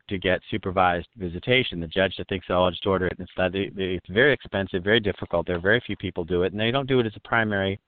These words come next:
you know, they do it as a part-time job. So, but, so we, so they, we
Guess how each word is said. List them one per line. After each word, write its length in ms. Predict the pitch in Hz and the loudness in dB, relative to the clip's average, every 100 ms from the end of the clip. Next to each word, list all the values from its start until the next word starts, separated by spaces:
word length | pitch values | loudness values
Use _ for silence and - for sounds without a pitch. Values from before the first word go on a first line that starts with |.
| _ _ _ - | _ _ _ -4
you 100 | 107 | 0
know, 60 | |
they 80 | 101 | 2
do 160 | 107 107 | 2 2
it 60 | |
as 80 | 95 | 0
a 60 | 95 | -4
part-time 460 | - 95 - 95 | -2 -2 -2 -4
job. 280 | 101 120 82 - | 0 0 0 -2
So, 100 | 92 - - - - - | -6 -6 -20 -20 -8 2
but, 200 | 123 120 _ _ _ - - | 4 4 _ _ _ -20 -2
so 260 | 160 135 127 - | 4 6 6 4
we, 280 | 123 139 110 - | 4 4 2 -4
so 160 | - 127 - | 2 2 2
they, 300 | 139 127 123 | 0 2 2
we 220 | 131 123 | 2 -2